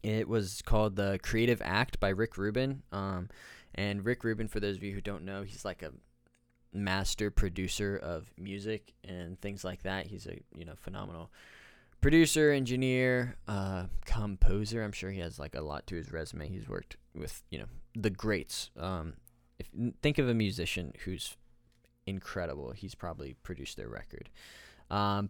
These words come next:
but yeah, he wrote this book called The Creative Act, and it's really awesome, actually. It was, um, kind of like, w-,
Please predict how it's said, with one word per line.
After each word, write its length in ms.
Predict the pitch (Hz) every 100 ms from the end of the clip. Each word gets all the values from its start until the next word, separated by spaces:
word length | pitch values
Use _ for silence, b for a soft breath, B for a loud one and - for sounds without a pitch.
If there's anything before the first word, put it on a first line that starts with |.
| -
but 320 | 113 110 -
yeah, 280 | 131 165 120
he 260 | 107 135
wrote 260 | 123 120 120
this 160 | 120 -
book 220 | 117 113
called 160 | 117
The 80 | 104
Creative 360 | - 110 110 104
Act, 280 | 101 104 98
and 100 | 110
it's 260 | - -
really 360 | - 160 262 -
awesome, 380 | 104 113 - 95
actually. 360 | 87 - 80
It 40 | 95
was, 160 | 107
um, 300 | 104 98 92 - B B B B B
kind 200 | - 165
of 120 | 190
like, 220 | 127 95 - _ _ _ _ _ _ _ -
w-, 200 | 107